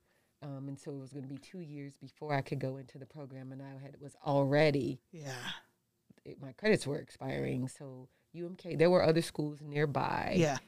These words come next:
Speaker 1: I had a relationship with a gentleman in Michigan, and I said, "If,
Speaker 2: Okay.
Speaker 1: if I can find a school in your state that has a program with an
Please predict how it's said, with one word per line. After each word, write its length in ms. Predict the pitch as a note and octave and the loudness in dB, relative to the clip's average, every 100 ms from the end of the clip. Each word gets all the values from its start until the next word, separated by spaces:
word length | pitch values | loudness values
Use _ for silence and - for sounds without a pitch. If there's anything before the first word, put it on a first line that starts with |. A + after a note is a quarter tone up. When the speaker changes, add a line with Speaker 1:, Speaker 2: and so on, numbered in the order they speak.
| _ _ | _ _
Speaker 1:
I 100 | C#3 | 0
had 260 | C3 D3 C3+ | 2 4 4
a 40 | C#3 | 4
relationship 1040 | C#3 C#3 D3 D3 - C3+ C3 - C#3 B2 | 0 0 2 2 2 -2 -2 -8 -14 -14
with 140 | D3+ C#3+ | -14 -14
a 40 | |
gentleman 440 | B2 C#3 C3 C3+ C#3 | -14 -12 -10 -12 -14
in 360 | D3 C#3+ C#3 D3 | -12 -10 -8 -4
Michigan, 580 | C#3+ - C3+ C3 C3 C3 | -4 -2 -2 -2 -4 -4
and 220 | C3+ B2+ | 0 0
I 120 | B2+ | -2
said, 520 | B2+ - C3 C3 B2 | -8 -6 -2 0 0
"If, 60 | B2+ | 0
Speaker 2:
Okay. 380 | C#3 - C3+ C3+ _ _ | -2 -4 -6 -6 _ _
Speaker 1:
if 160 | D3 C3+ | -4 0
I 100 | C3 | 0
can 180 | C#3+ C#3+ | 0 -4
find 340 | - C3 C#3+ | -4 -4 -2
a 60 | F3+ | -2
school 600 | - - _ G3 D3+ C3 | -4 -14 _ -14 -12 -12
in 320 | B2+ C3 C3 C3+ | -16 -16 -14 -14
your 200 | C3+ C#3+ | -14 -16
state 540 | - - D#3+ C#3+ C3+ - _ _ _ | -20 -2 2 2 2 -4 _ _ _
that 200 | - C3 | 0 0
has 280 | B2+ C3+ C#3 | 2 -2 -2
a 60 | - | -4
program 840 | - - D#3 C#3+ B2+ B2+ B2 B2+ | -8 -18 -18 -16 -14 -14 -14 -14
with 200 | B2+ B2+ | -14 -8
an 160 | C3+ | -4